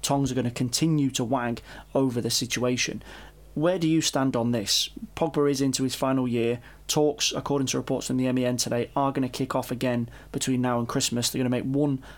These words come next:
final push to keep him at Old Trafford. How does this all pr-, play out? You look at this with about eight months to go on his deal. Generally for players of his status, of his calibre, that means that they're probably on their way out. Do United still have a chance to keep him,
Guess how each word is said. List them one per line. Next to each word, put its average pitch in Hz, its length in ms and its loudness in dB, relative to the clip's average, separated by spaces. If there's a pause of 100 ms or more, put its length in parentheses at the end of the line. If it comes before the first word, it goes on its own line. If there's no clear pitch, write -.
final 143 480 2
push - 320 -2
to 127 100 -6
keep 147 300 -2
him 123 100 0
at 123 140 0
Old 120 180 -2
Trafford. - 460 -4 (380)
How 170 180 2
does 165 140 -2
this 151 180 2
all 139 100 4
pr-, 135 240 0 (140)
play 135 240 2
out? 101 360 -4
You 147 120 2
look 170 180 0
at - 60 2
this 151 200 0
with 135 120 2
about 160 340 0
eight 156 180 0
months 139 260 0
to 135 60 -4
go 127 220 2
on 120 80 0
his 117 140 -2
deal. 120 420 0 (380)
Generally 151 420 2
for 135 140 -2
players 123 480 0 (240)
of 135 180 0
his 135 240 2
status, 123 580 0
of 127 140 0
his 127 180 0
calibre, 107 520 0 (280)
that - 160 0
means 131 260 2
that 104 100 -2
they're 117 80 0
probably 131 560 0
on 127 120 4
their 117 120 2
way 120 200 2
out. 117 360 -4 (360)
Do 156 140 4
United 147 480 2
still 135 160 2
have 127 100 2
a 120 60 -4
chance 127 280 0
to - 100 -6
keep 151 320 0
him, 110 180 -2